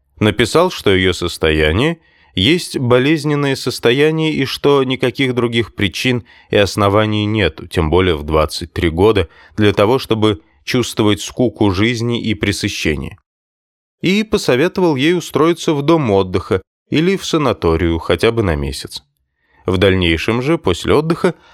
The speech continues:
посоветовал изменить, сколько возможно, образ ее жизни, говоря, что ее замкнутая и одинокая жизнь вне общественных интересов, несомненно, снова приведет ее к упадку, даже если она поправится.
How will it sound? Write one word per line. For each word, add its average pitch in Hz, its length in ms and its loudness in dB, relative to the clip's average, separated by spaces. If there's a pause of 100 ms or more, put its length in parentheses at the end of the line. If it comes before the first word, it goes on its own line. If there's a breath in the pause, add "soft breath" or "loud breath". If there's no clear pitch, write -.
(140 soft breath)
посоветовал 180 680 2
изменить, 135 580 -2
сколько 117 420 -2
возможно, 151 560 0
образ 156 440 -2
ее 156 200 0
жизни, 98 480 -4 (400)
говоря, 95 380 2
что - 180 -4
ее 90 260 2
замкнутая 80 840 -2
и 76 80 0
одинокая 78 640 0
жизнь 160 380 -2 (280 soft breath)
вне 117 300 2
общественных 107 680 -4
интересов, 104 600 -2 (240 soft breath)
несомненно, 123 600 0
снова 123 500 0
приведет 95 520 -2
ее 110 160 0
к - 80 -14
упадку, - 540 -2 (240)
даже 131 300 2
если 90 320 -2
она 82 240 0
поправится. 71 640 -4